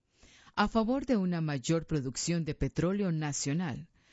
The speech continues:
protección del medio ambiente a través de la innovación del sector privado. Se opone al control de armas,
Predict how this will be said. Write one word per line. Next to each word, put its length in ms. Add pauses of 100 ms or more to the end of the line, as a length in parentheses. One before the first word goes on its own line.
(140)
protección 600
del 160
medio 320
ambiente 500
a 120
través 400
de 100
la 80
innovación 640
del 140
sector 440
privado. 520 (520)
Se 200
opone 360
al 120
control 400
de 100
armas, 500